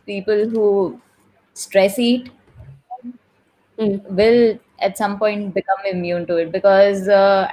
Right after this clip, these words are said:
Speaker 1: like, I'll just give an example. Like, maybe having a pizza early on would be a treat to me, and I would look forward to it, and I would be happy after eating a pi-, uh, a slice or two or whatever of pizza. But these days, it's,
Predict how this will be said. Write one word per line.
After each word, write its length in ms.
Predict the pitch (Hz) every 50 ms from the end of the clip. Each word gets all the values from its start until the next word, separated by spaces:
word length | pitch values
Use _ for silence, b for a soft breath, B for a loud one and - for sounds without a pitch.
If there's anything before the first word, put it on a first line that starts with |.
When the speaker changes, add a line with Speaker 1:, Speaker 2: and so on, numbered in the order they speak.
| - -
Speaker 1:
like, 140 | 247 240
I'll 180 | 226 - 240 247
just 160 | 226 254 247
give 140 | 226 226 202
an 100 | 214 208
example. 420 | 208 185 170 196 180 170 160 180
Like, 360 | 180 175 180 180 175 - _ - _ _ -
maybe 520 | 208 208 220 226 240 247 254 254 254 _ _ - -
having 320 | 208 226 185 208 220 226
a 80 | 226 202
pizza 420 | 202 226 208 202 180 185 214 208 208 208 196
early 280 | 190 196 196 202 202
on 400 | 208 202 202 196 190 220 233 240 - _ _ _ _ _ _ _ _ _ _ _ _
would 200 | - 196 208 185
be 140 | 180 226 220
a 60 | 214
treat 320 | 208 - 208 208 208 196 -
to 100 | 220 208
me, 180 | 202 208 202 202
and 140 | 196 190
I 80 | 190 185
would 140 | 180 185 170
look 180 | 180 180 170 -
forward 320 | - 180 170 175 175 175
to 120 | 175 175 175
it, 120 | 175 170
and 140 | 170 170 170
I 60 | 170
would 100 | 165 156
be 120 | 160 160 180
happy 360 | 190 175 160 156 - 170 175
after 240 | 170 160 160 - 175
eating 380 | 170 165 160 160 - 170 170 170
a 60 | 160
pi-, 180 | - - - - _ - - - - - - - -
uh, 280 | - 165 160 156 151 - -
a 100 | - 180
slice 480 | 185 - - 175 165 160 165 165 165 -
or 100 | 175 165
two 160 | 160 175 165 156 165
or 60 | 160
whatever 460 | 151 160 151 156 156 147 156 185 247 - _ _ _ b b b b b b b b b -
of 180 | - 175 -
pizza. 480 | - 202 190 180 - 214 196 220 240 240 226
But 200 | 220 220 214 196
these 200 | 196 247 247 262
days, 240 | 240 285 277 285 262
it's, 320 | 277 254 240 - - -